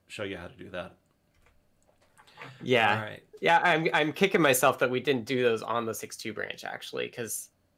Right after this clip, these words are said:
Speaker 2: if we did 'em on the six two branch, we could merge the six two branch back into the main one.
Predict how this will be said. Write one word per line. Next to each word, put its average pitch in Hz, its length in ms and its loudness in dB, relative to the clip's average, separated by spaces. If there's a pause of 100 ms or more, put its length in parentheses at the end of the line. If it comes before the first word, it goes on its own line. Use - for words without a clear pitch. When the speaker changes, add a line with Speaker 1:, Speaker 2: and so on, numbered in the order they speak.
(1040)
Speaker 2:
if 143 160 4
we 160 100 2
did 185 160 6
'em 180 140 6
on 156 60 6
the 139 60 0
six 139 200 -4
two 156 100 -6
branch, 123 300 2
we 120 80 -8
could 123 100 -2
merge 131 300 2
the 117 100 -2
six 123 180 -4
two 123 140 -4
branch 110 300 0
back 110 240 0
into 104 160 -4
the 98 100 -6
main 101 260 -8
one. 95 360 -10